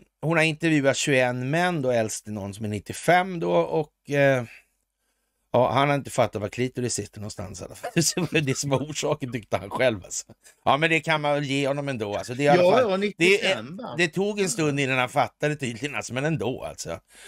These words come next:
Speaker 1: Ja, ja, men, men kunskapen om klitoris fanns inte förr i tiden, förklarar en nittiofemårig egentligen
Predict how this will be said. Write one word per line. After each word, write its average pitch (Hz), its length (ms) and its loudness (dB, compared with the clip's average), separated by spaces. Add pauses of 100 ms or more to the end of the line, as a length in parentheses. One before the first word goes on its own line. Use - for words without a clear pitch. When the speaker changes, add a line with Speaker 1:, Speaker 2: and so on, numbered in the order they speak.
Speaker 1:
Ja, 131 380 4
ja, 135 240 2
men, 151 280 -2
men 165 260 -2 (220)
kunskapen 180 540 2
om 196 60 -4
klitoris 160 420 0
fanns 175 300 0
inte 254 220 -4
förr 226 260 2
i 254 60 -6
tiden, 104 240 -4 (300)
förklarar 139 400 4
en 123 60 2
nittiofemårig 123 600 0
egentligen 107 360 0